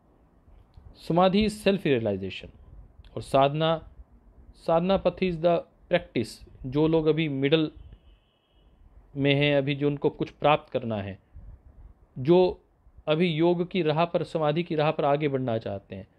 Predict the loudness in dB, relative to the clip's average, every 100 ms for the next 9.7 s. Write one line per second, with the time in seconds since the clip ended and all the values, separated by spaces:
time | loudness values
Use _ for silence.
0 | _ _ 0 2 0 0 -2 -12 _ _
1 | _ _ _ _ _ _ _ _ -20 _
2 | -20 _ -20 0 2 2 2 -2 0 0
3 | 0 -6 -8 -8 -4 -2 0 -2 -6 -20
4 | -20 _ -20 -20 _ _ -16 -12 -6 0
5 | 2 2 0 -2 0 0 -2 -6 -10 -10
6 | -10 -12 -14 -14 -16 -20 _ _ _ _
7 | _ _ -12 -6 -2 0 0 -2 -2 -4
8 | 0 0 -2 -8 _ -4 0 0 0 -2
9 | -4 -6 -8 -8 -10 -10